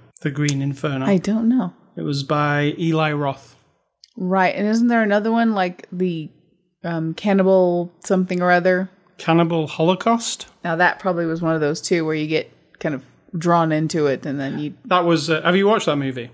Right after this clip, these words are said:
Speaker 2: No.
Speaker 1: That's like some filmmakers go to film this, the, like, the tribes and ca-, what they think are cannibal tribes, and then turn out to be and eat the filmmakers.
Speaker 2: Mm, same as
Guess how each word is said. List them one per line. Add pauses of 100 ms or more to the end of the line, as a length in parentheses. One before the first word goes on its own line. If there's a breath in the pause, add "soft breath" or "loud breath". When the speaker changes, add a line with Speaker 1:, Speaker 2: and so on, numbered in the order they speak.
(140)
Speaker 2:
No.
Speaker 1:
That's
like
some
filmmakers
go
to
film
this,
the,
like,
the
tribes
and
ca-,
what
they
think
are
cannibal
tribes, (100)
and
then
turn
out
to
be
and
eat
the
filmmakers.
Speaker 2:
Mm, (120)
same
as